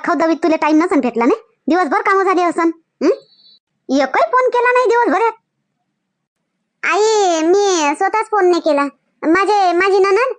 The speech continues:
आणि तिचे सासू सासरे ते तर आले आणि लगेच गेले. जास्त म्हणजे अर्धा तास थांबले आणि लगेच चालले गेले.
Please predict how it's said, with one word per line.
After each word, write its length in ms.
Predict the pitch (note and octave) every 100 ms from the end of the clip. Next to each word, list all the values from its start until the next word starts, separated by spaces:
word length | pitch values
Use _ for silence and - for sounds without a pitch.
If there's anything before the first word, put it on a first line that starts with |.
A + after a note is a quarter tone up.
| _
आणि 160 | F4 F4+
तिचे 240 | F#4+ F4+
सासू 240 | F#4 F#4 G4+
सासरे 320 | G4+ E4+ C#4 - _ _
ते 60 | G4+
तर 80 | G#4+
आले 640 | F#4+ G#4 C#5 D5 _ -
आणि 120 | F#4
लगेच 300 | G4 G4 G#4+
गेले. 240 | F4 C4+ A#3 - _ _ C#4+
जास्त 220 | E4+ E4+
म्हणजे 240 | F#4 F4 E4+ E4 D#4 D4 C#4+
अर्धा 180 | D#4 D#4+
तास 220 | F4+ F#4 E4+
थांबले 240 | D4+ F4 F4 - _ _ -
आणि 440 | D#4+ E4 E4 D#4
लगेच 180 | D#4+ G4
चालले 300 | E4 E4+ F#4
गेले. 220 | D4 C#4